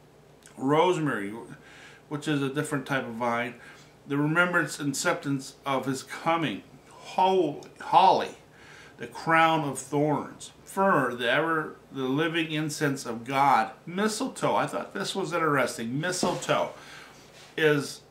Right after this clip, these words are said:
the eternal life. The four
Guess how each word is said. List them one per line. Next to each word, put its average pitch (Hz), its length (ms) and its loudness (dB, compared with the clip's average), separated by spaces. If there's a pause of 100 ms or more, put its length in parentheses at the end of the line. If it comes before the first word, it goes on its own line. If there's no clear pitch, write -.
(260)
the 135 200 -2
eternal 143 520 0
life. 123 800 -2
The 113 60 -14
four 160 500 2